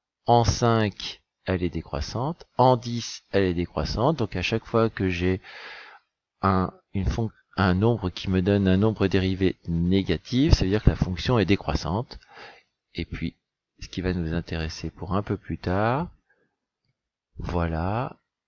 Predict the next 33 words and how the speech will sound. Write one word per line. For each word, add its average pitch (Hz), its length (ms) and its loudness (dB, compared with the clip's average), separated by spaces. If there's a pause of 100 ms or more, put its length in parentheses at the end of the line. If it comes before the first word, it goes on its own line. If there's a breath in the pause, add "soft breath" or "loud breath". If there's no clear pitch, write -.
(240)
f 117 180 4
prime 117 240 -4
de 110 120 2
seize 101 400 0
donne 82 220 -4
zéro. 87 800 -2 (420 soft breath)
Qu'est-ce - 240 -6
qui - 120 -12
se - 60 -10
passe - 380 -4 (180)
en 85 160 -4
seize ? 143 880 2 (1160)
Donc 92 180 -10
ma 82 120 -4
dérivée 87 640 -4
est 80 120 -8
nulle. 78 400 -8
Qu'est-ce - 220 -10
qui - 120 -10
se - 80 -8
passe - 280 -4
en 82 80 -8
seize ? 104 600 -4 (140)
En 90 180 -4
seize, 101 760 -2 (320 loud breath)
j'ai 101 300 2
la 92 140 2
fonction 92 680 -2 (560 loud breath)
qui 95 240 2
a 87 120 4
atteint 104 480 -2 (340)
un 104 300 0
minimum. 95 560 0